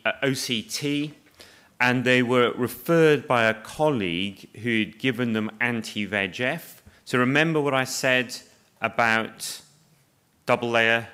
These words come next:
sign? Not that I like the term. You've got it there, and the arrow and the fluid here had multiple injections, and it got to this point, um,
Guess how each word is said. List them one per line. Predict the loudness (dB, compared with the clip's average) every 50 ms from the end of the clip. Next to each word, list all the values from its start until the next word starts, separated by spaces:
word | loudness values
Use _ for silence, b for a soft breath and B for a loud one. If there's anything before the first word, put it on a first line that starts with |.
| -20 -20 -16
sign? | -6 -2 0 0 0 0 -2 -6 -10 -10
Not | -8 -8 -4
that | -2 -2
I | 0
like | 0 0 0 -2 -4
the | -8
term. | -6 -4 -2 -2 -2 -4 -8 -12 _ _ _ _ _ _ _ _ _ _ _ _ _ _ _ _ -12
You've | -8 -2
got | 2 2 2
it | 2 0 0
there, | 2 2 2 2 2 -2
and | -4 -2
the | -2 0
arrow | 0 0 2 2 2 2 2 0 -4 -12 -18 _ _ _ -4
and | -4 -2 -2
the | -4 -4
fluid | -6 -4 -2 0 0 0 0 -2
here | -4 -4 -2 2 4 4 4 4 2 -2 B B B B B B
had | -2 -2 0 0
multiple | 2 2 2 2 2 0 -6 -8 -6 -4
injections, | -2 -2 -2 -2 -2 -4 -4 -6 -8 -10 -8 -8 -6 -6 -6 -6 -8 -10 -10 -8
and | -6 -6
it | -6 -6 -4
got | -4 -4 -4 -4 -6
to | -8 -8 -8
this | -8 -10 -6 -2 -2 -2 -2 -4 -6 -8 -10 -12
point, | -14 -20 -12 -8 -4 -2 -2 -2 -4 -6 -8 -12 -14 -14 -14 -18 b b b b b b b b b b b b b b b b _ _ 0
um, | 2 4 4 4 2 2